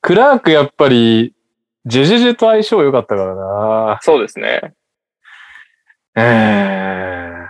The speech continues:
Speaker 1: しかも、プレイオフでも通用するのが去年証明されてるからな。
Speaker 2: うん。
Speaker 1: やっぱティルマンはなんかプレイオフでもティルマンだったけど、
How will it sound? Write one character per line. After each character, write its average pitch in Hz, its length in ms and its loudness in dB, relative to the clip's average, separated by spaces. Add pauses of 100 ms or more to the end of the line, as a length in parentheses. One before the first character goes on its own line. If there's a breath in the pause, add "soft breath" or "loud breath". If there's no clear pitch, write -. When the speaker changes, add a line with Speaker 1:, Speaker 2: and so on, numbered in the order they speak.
(120)
Speaker 1:
し - 140 -12
か 151 160 2
も、 104 400 2
プ - 120 0
レ 175 200 4
イ 180 40 4
オ 180 100 2
フ 156 120 0
で 113 80 2
も 104 140 -2
通 123 280 0
用 123 200 2
す 127 140 -4
る 123 100 2
の 107 120 2
が 101 80 0
去 117 140 -4
年 98 160 -4
証 113 260 -2
明 113 140 -2
さ 113 140 -2
れ 107 60 -6
て 113 100 -6
る 110 80 -6
か 104 100 -2
ら 87 100 -2
な。 87 440 -8 (480 loud breath)
Speaker 2:
う 131 60 -6
ん。 120 420 -4 (220)
Speaker 1:
や 151 100 2
っ - 20 2
ぱ 147 120 2
テ 254 140 2
ィ 262 40 4
ル 277 120 4
マ 180 120 4
ン 127 160 4
は 104 100 4
な 107 120 2
ん - 20 -4
か 98 100 -4
プ - 140 -2
レ 175 60 2
イ 190 40 2
オ 202 80 2
フ 160 100 2
で 120 60 2
も 95 160 -4
テ 131 120 -6
ィ 127 40 0
ル 117 80 0
マ 98 120 -2
ン 90 80 -8
だ 95 80 -2
っ - 100 -18
た 95 100 -6
け 95 100 -4
ど、 92 240 -8